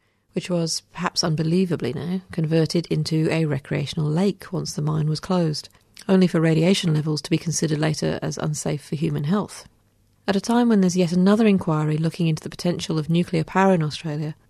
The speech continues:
what have we learned about the challenges of rehabilitating uranium mines once they're closed? I spoke to Gavin Mudd,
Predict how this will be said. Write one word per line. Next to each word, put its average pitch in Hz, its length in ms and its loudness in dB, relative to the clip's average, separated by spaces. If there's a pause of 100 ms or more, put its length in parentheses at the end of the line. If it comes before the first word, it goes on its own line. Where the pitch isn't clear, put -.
what 233 120 2
have 226 60 2
we 220 120 6
learned 180 300 4
about 151 180 -4
the 170 100 -6
challenges 160 520 0
of 151 120 -2
rehabilitating 156 920 0 (140)
uranium 156 500 0
mines 143 320 -4
once 143 180 -6
they're 151 120 -8
closed? 143 500 -8 (520)
I 233 100 2
spoke 185 220 -2
to - 120 -6
Gavin 165 300 2
Mudd, 220 280 2